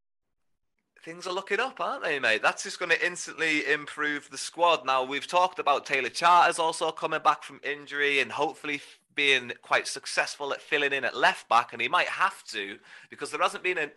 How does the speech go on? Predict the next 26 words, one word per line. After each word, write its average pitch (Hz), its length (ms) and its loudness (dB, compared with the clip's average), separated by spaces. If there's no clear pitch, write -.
update 107 600 -2
yet, 104 400 -2
but - 140 -6
Jack 147 260 -2
Ahmed 165 360 4
did 151 320 -2
go 135 220 0
off 123 500 0
towards 127 400 -2
the 127 180 0
end, 107 440 -2
uh, 101 400 2
of, - 400 -6
of 104 220 -6
the 107 100 -8
game 113 280 0
and 120 100 -2
around 117 200 0
the, 117 260 -10
the 110 200 -2
eighty-ninth 135 680 -6
minute, 160 300 0
and 139 100 -4
it's 151 120 -8
quite 208 220 4
unusual 165 800 -2